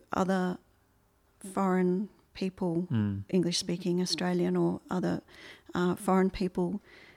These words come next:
Speaker 1: We wanted to know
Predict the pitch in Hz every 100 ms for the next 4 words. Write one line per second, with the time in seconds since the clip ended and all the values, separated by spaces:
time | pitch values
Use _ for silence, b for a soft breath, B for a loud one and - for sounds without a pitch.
0 | b b b _ _ - 196 202 180 202
1 | 214 220 262 - - _ - - 180 180
2 | 170 185 - _ - _ _ _ 196 190
3 | 190 190 190 185